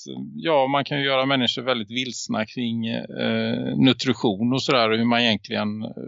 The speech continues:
ska göra och äta för att hålla sig frisk, va?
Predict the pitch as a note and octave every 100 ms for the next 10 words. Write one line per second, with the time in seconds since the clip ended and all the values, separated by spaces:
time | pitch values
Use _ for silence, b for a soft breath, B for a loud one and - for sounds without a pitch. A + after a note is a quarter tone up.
0 | - - B2+ - - A2+ A#2 A#2+ A2+ G#2+
1 | G#2+ A#2 B2 A2 - G#2 G2 G#2+ A2 G2+
2 | A2 - A#2+ C#3 - - - B2